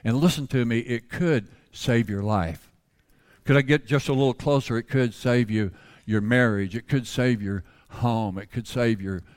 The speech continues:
child that's, that's, that's struggling to know who to believe. It could, it could save a whole, it could save your bank account. It can save a,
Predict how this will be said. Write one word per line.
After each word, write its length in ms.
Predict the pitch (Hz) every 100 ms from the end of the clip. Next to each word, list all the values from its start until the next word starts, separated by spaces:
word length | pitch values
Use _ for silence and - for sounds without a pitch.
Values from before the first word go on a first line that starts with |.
| _ -
child 640 | - 120 113 107 95 92
that's, 200 | 104 - - -
that's, 300 | - 117 - - - _
that's 240 | - 123 - _ -
struggling 800 | - - 135 135 135 117 98 - -
to 80 | 120
know 400 | 113 123 104 - -
who 160 | 131
to 100 | 117
believe. 460 | 117 117 113 143 123
It 100 | -
could, 200 | 143 127 - - -
it 120 | 107
could 120 | 175
save 240 | - 175
a 100 | 139
whole, 320 | 131 131 147 139
it 100 | 196
could 180 | 165 -
save 220 | 180 165
your 100 | 131 - _
bank 280 | - 160 160
account. 300 | 131 - 127
It 80 | 190
can 120 | 170
save 240 | 151 170
a, 100 | 131